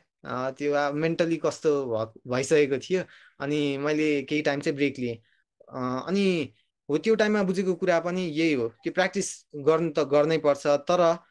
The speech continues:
आफ्नो, अम, माइन्ड र बडीलाई पनि नेग्लेक्ट चाहिँ गर्नु हुँदैन। अब हेल्थ नै राम्रो भएन भने त कसरी एक्जाम दिनु, कसरी पढ्नु? त्यही भएर, अम, आफ्नो हेल्थलाई पनि ध्यान दिनु पर्यो।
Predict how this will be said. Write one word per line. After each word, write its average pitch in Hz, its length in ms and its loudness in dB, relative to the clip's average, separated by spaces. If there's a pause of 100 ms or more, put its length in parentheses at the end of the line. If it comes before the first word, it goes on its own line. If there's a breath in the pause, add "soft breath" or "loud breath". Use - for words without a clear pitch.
(240 soft breath)
आफ्नो, 180 640 -2 (240)
अम, 120 540 -6 (300)
माइन्ड 185 340 0
र 202 80 2
बडीलाई 160 400 2
पनि 175 380 -4 (520)
नेग्लेक्ट 156 420 0
चाहिँ 175 120 0
गर्नु 131 220 2
हुँदैन। 113 340 -8 (340)
अब 147 400 -2 (220)
हेल्थ 143 200 -2
नै 185 180 2
राम्रो 160 280 2
भएन 120 200 -2
भने 120 340 -4
त 143 80 -4
कसरी 151 640 -4 (220 soft breath)
एक्जाम 151 260 0
दिनु, 151 180 0
कसरी 156 340 -2
पढ्नु? 147 380 0
त्यही - 400 -2
भएर, 147 360 2 (340 soft breath)
अम, 120 560 -2 (920)
आफ्नो 165 180 0
हेल्थलाई 139 320 0
पनि 147 220 -2
ध्यान 110 220 -4
दिनु 117 220 -8
पर्यो। 117 260 -8